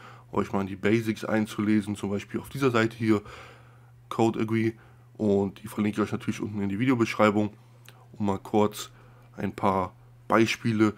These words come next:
die Basics mal durchzugehen, damit wir auch in den Tutorials eine einheitliche Sprache sprechen. Ansonsten stelle ich euch natürlich wie immer alle Links unten zur Verfügung, die wir innerhalb dieser Tutorial benutzen. Wenn ihr keine neuen Videos mehr verpassen wollt, könnt ihr auch gerne ein Abo dalassen.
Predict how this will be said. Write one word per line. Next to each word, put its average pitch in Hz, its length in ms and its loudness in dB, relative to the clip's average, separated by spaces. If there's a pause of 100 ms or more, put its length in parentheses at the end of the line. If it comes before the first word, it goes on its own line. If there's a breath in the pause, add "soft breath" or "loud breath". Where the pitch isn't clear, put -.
(320 loud breath)
die - 100 -12
Basics 120 480 4
mal 107 140 0
durchzugehen, 107 600 0
damit 104 280 -2
wir 101 120 -2
auch 95 200 -6
in 98 300 -2
den 101 120 -4
Tutorials 101 560 0
eine 98 240 -2
einheitliche 101 480 -2
Sprache 101 380 -2
sprechen. - 400 -10 (640 loud breath)
Ansonsten 135 380 -2
stelle 127 280 2
ich 123 120 -6
euch 113 360 0 (380 loud breath)
natürlich - 340 -4
wie 123 60 4
immer 113 180 4
alle 107 140 4
Links 107 240 0
unten 107 320 -2
zur 101 140 -8
Verfügung, 107 400 -4
die 104 160 -4
wir 104 80 0
innerhalb 101 260 0
dieser 104 160 0
Tutorial 98 540 -2
benutzen. 139 460 -2 (440 loud breath)
Wenn 107 120 0
ihr 101 60 0
keine 107 260 -2
neuen 101 260 -2
Videos 151 220 -4
mehr 143 60 -4
verpassen 123 440 -4
wollt, 110 160 -2
könnt 104 160 -6
ihr - 20 -2
auch 98 60 -6
gerne 95 180 -2
ein - 60 -8
Abo 151 240 0
dalassen. 127 560 0